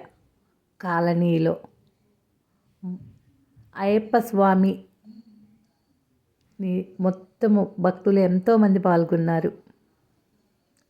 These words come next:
అయ్యప్ప స్వామి మహాపడి పూజలో పాల్గొన్న భక్తులు ఎంతో భక్తి శ్రద్ధలతో. గురుస్వామి గారు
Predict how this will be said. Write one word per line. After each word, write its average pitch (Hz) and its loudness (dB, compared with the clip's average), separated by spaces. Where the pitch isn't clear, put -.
అయ్యప్ప 190 -6
స్వామి 185 0
మహాపడి 170 -2
పూజలో 165 -2
పాల్గొన్న 170 -2
భక్తులు 165 -6
ఎంతో 180 0
భక్తి 196 0
శ్రద్ధలతో. 165 -2
గురుస్వామి 208 0
గారు 175 2